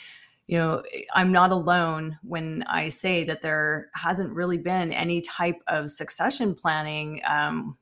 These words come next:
you know, from a, an employee standpoint, right? So the only,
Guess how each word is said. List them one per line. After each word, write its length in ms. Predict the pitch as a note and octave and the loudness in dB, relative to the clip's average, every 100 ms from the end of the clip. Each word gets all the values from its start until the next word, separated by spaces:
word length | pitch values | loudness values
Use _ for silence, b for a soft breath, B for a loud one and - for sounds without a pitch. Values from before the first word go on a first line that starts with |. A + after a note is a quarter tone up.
| _ | _
you 140 | F3+ D#3+ | -6 -6
know, 240 | D3+ - B2 | -6 -10 -10
from 400 | - - - E3+ | -8 -6 -2 0
a, 280 | D#3 D2+ - _ - | 0 -2 -4 _ -2
an 80 | F3 | -2
employee 640 | D#3+ - F#3+ F#3+ G#3 F3 | -2 -2 0 2 2 4
standpoint, 680 | - E3+ G3 - G#2+ - - | 2 4 2 0 -4 -6 -4
right? 380 | C#3+ - G#3 - | -2 2 0 2
So 420 | - F3+ F3 E3+ B B B B B - | 4 8 8 6 B B B B B 2
the 120 | A3 | 6
only, 320 | A#3 A#3+ G#3+ | 8 6 4